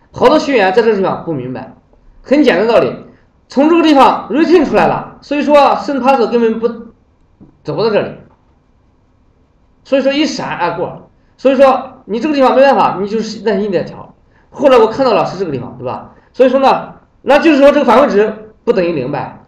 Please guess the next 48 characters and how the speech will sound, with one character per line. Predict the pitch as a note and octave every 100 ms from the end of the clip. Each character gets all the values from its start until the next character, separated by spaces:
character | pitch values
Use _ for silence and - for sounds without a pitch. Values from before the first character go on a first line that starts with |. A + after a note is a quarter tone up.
| _ _
返 | G#3+ B3
回 | D#4+
值 | D4
不 |
等 | D4+ D4+
于 |
零， | A#3+
也 | A3 A3
就 | B3+
是 |
这 | A#3+ B3+
个 |
地 | G3+
方 | E3+
出 | D3+
错 | F3
了 | D3
吧？ | A#2 - - _ _ _
所 | A#3
以 |
说 | A#3 A#3 G3+
我 |
们 | E3+ F#3+
就 | G#3
查 | - D#3+
这 | F3+
个 | A#2
函 | B2
数 | A#2+
拿 | G#2+ A#2
错 | C#3+
了 | F2+ - -
，F | D3 D3
九 | D3 G2+
加 | B2
断 | A2
点 | G2+ - _ _ _ _ _ _ _ - -
，F | D#4+ D#4+
九 |
加 | D#4
断 | D#4
点 | C#4 D4
以 |
后 | D4
呢， | A#3+ - -
过 | A#3+
一 | F3+
把 | -